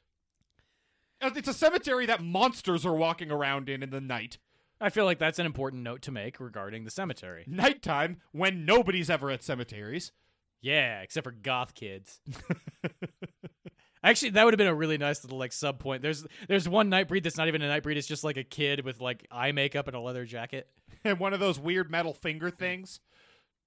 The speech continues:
Speaker 2: Oh, yeah. Well, I mean, technically, Narcisse had some weird metal finger things.
Speaker 1: That's true.
Speaker 2: Yep.
Speaker 1: Yeah.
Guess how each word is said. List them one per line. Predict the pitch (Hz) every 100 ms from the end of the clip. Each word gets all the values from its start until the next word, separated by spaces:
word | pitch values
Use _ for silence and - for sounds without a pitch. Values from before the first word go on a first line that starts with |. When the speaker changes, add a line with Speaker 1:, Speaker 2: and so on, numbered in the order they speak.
| _ -
Speaker 2:
Oh, | 175 180
yeah. | 139 139 135
Well, | 127 151
I | 156
mean, | 156 139 -
technically, | 165 156 143 147
Narcisse | 120 113 127 120
had | 110 107
some | 110
weird | 110 101
metal | 104 104 -
finger | 110 98
things. | 95 110
Speaker 1:
That's | 160 165
true. | - 127 92 85 _ _ _ _ -
Speaker 2:
Yep. | 107
Speaker 1:
Yeah. | 110